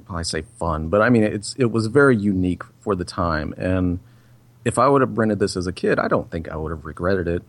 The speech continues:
I think I would have probably got bored with it if I kept playing it by myself, but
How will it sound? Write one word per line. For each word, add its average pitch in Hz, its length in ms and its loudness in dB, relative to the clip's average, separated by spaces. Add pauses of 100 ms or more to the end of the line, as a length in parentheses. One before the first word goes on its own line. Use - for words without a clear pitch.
(120)
I 95 140 0
think 92 220 -2
I 87 60 2
would 90 120 0
have 85 80 -6
probably 87 280 0
got 80 200 -8
bored 135 300 2
with 95 180 2
it 104 160 2 (160)
if 90 160 -4
I 87 80 0
kept - 200 -6
playing 90 180 -2
it 82 60 -4
by 80 100 0
myself, 104 480 0
but 117 180 0